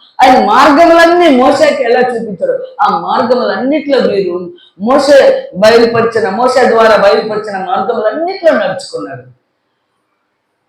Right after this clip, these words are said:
అందుకే వారు, ప్రియమైన దేవుని బిడ్డలారా, పరలు-, దావీదుకి పరలోకపు తాళపు చెవి,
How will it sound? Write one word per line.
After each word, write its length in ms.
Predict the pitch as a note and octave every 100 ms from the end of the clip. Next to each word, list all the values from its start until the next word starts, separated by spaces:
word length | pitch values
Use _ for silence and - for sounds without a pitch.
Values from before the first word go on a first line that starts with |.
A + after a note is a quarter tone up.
| _
అందుకే 320 | - C#4+ D#4 F4+
వారు, 520 | F#4 F4 E4+ C#4+ G#3+ G#3 - - - - _ _ _ _ _ _ _ _ A#3
ప్రియమైన 340 | E4 F4+ E4
దేవుని 260 | D#4+ F#4 E4+
బిడ్డలారా, 800 | D4 D4+ G3+ C#3 F#3 - - - - -
పరలు-, 580 | B3 - D4+ C4 - -
దావీదుకి 680 | F#3+ C4 D#4+ F4+ D#4+ E4+ D#4+
పరలోకపు 600 | G#3 C4 D#4 E4 D#4+ C#4
తాళపు 580 | - C4+ C#4 D4 D4 D4+
చెవి, 640 | C#4+ F#4 G#4 G#4 - -